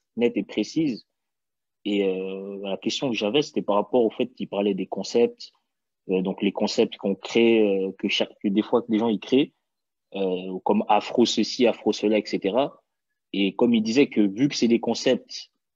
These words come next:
qui ont été créés par d'autres, que nous on récupère et qu'on, entre guillemets, on noircit, est-ce que vraiment ces concepts-là, euh, s-, pouvaient être efficaces pour, euh,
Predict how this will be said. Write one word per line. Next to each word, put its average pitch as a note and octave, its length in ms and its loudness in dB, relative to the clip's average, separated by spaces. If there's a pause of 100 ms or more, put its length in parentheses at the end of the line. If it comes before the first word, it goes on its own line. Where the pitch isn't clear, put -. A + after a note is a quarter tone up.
(120)
qui A#2+ 60 0
ont - 20 6
été A#2 200 2
créés B2 200 0
par A#2 240 0
d'autres, C#3 240 4
que A#2 100 2
nous B2+ 140 4
on B2 100 4
récupère A#2 640 2
et G#2+ 80 0
qu'on, G#2 340 -6
entre G2+ 200 -6
guillemets, A2 240 -2
on G#2+ 80 -2
noircit, A2 480 -4 (540)
est-ce - 180 -2
que - 80 4
vraiment C#3 300 2
ces A2+ 140 -4
concepts-là, A#2 1200 0
euh, - 40 -10
s-, - 640 -12 (280)
pouvaient C3 340 2
être - 180 -2
efficaces B2+ 640 -4 (400)
pour, A2 240 0
euh, F#2+ 440 -4